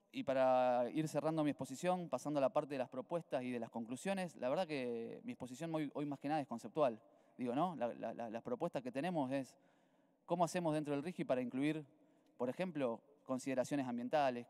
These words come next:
que generen in-, trabajo en nuestro país. ¿Cómo hacemos para que la industria local, la industria nacional, forme parte de esas ca-, de esas cadenas de valor?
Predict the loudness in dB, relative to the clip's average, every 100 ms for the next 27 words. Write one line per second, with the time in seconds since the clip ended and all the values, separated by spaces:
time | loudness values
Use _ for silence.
0 | -10 -6 -2 2 2 0 -2 0 2 2
1 | 2 -4 -4 -8 -4 -2 -2 -6 -10 _
2 | _ _ _ _ _ 2 2 2 2 2
3 | 0 -8 _ _ _ -2 0 0 -4 -8
4 | -10 _ _ _ _ -12 -4 -2 -2 0
5 | 0 2 2 2 -2 -6 -2 0 2 0
6 | 0 2 2 0 -6 -20 _ _ -20 _
7 | _ _ _ 2 4 6 4 4 -2 -4
8 | -8 -2 -2 -2 -6 -8 -8 -4 0 0
9 | 0 0 0